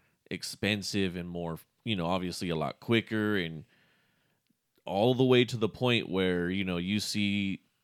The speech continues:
full-blown exotics out there racing wheel to wheel.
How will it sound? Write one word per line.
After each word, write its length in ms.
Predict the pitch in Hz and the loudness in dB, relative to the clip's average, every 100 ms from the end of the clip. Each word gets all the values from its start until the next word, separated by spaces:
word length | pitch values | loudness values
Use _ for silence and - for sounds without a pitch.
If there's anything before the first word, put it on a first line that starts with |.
| _ | _
full-blown 1000 | - - - 127 113 113 113 113 110 107 | -20 -12 0 2 6 6 6 4 0 -4
exotics 1000 | - 92 92 87 90 87 - - - - _ _ _ _ _ _ _ _ _ _ 92 | -4 -4 -2 -2 -2 -2 -6 -8 -10 -10 _ _ _ _ _ _ _ _ _ _ -4
out 240 | 95 - | -4 -4
there 300 | 87 85 76 - | -2 -2 -4 -10
racing 640 | 82 92 98 87 76 69 87 | -6 -2 -2 -2 -8 -12 -6
wheel 240 | 95 87 80 | -2 -2 -2
to 60 | |
wheel. 340 | 76 69 50 | -2 -4 -6